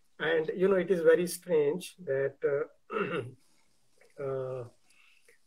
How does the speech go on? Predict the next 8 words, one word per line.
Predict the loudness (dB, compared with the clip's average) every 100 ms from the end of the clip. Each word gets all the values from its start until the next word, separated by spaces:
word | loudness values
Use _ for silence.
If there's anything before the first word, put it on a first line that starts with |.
| -20 _ _ _ -20 -20 _ _ _ _ _ _ -4
if | -2 -2 -4
we | 2 2 2 0
are | 0 2 4 2 -4 _
unwell, | 2 4 4 4 4 -2 -14 _
if | -8 -8
we | -4 -4 -2
are | -2 -2 -2
sick, | -2 -4